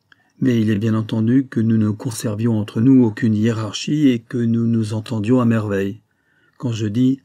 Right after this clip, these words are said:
nous nous entendions », ceci demande explication.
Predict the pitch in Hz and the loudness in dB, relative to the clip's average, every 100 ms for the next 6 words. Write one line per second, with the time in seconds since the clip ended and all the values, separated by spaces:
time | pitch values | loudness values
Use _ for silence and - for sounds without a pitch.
0 | _ 131 113 101 113 127 110 107 131 147 | _ -6 -4 -4 -4 -2 0 2 2 0
1 | _ _ _ _ _ - 143 185 147 143 | _ _ _ _ _ -6 0 0 2 2
2 | 165 135 - - 107 104 - 104 92 | 2 0 -6 -8 -6 -4 -6 -8 -12